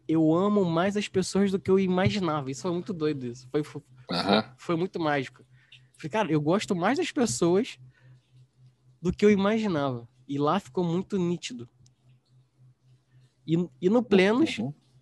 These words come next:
Speaker 1: e no Plenos foi assim, foi o grande, o grande ensinamento aonde eu consigo agora entender,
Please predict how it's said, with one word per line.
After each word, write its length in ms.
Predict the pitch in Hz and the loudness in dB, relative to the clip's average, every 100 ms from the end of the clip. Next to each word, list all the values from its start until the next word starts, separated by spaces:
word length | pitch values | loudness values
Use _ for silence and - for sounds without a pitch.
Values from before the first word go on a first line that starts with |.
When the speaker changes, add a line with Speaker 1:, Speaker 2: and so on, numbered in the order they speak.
| - | -4
Speaker 1:
e 80 | 175 | 0
no 140 | 196 | 0
Plenos 360 | 190 190 226 220 | 0 0 0 -4
foi 440 | - 202 214 226 | -4 0 2 4
assim, 460 | 220 220 202 127 - _ _ _ | 2 0 -4 -4 -6 _ _ _
foi 260 | _ 165 175 | _ -2 0
o 160 | 175 160 | 0 0
grande, 800 | 156 165 202 180 196 156 117 113 _ - - _ - _ _ _ _ _ - - | -2 -2 -2 -2 0 0 -2 -6 _ -20 -20 _ -20 _ _ _ _ _ -20 -10
o 80 | 147 | -6
grande 440 | 151 185 180 170 | 0 0 -2 -2
ensinamento 840 | 175 - 180 160 156 165 190 - - | -4 -4 -2 0 0 0 -4 -8 -8
aonde 360 | 135 147 160 175 | -4 -2 -2 -4
eu 80 | |
consigo 1080 | 156 - 175 175 - - - - 208 233 202 | -8 -8 -6 -6 -12 -16 -16 -10 -8 -2 0
agora 440 | 175 156 185 185 - | 0 0 -2 -2 -6
entender, 960 | 233 330 466 - 294 233 196 160 185 214 | -2 -2 -2 0 2 4 2 2 0 -2